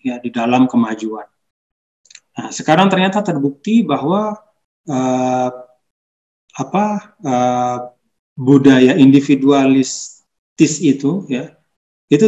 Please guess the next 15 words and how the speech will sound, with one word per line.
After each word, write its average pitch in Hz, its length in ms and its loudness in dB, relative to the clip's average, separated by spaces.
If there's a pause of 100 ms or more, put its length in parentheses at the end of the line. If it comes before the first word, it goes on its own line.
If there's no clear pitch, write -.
ternyata 147 400 0
seringkali 160 480 0
menimbulkan 156 960 0
dampak 127 400 -2
yang 120 80 -6
tidak 120 320 -12
baik. - 480 -20 (560)
Jadi 135 480 2 (1040)
yang 117 400 -2
kaya 156 320 2
makin 147 240 -2
kaya 240 720 2
terus, - 480 -10
lalu 131 320 2
yang 131 320 -2